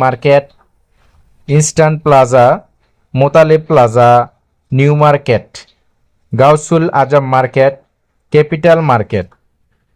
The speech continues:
চন্দ্রিমা মার্কেট, চাঁদনী চক,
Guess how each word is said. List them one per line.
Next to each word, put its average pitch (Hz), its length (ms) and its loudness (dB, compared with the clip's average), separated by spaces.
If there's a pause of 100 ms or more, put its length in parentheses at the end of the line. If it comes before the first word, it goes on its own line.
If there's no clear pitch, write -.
চন্দ্রিমা 147 480 0 (100)
মার্কেট, 147 380 0 (600)
চাঁদনী 143 400 -2 (120)
চক, 104 180 -2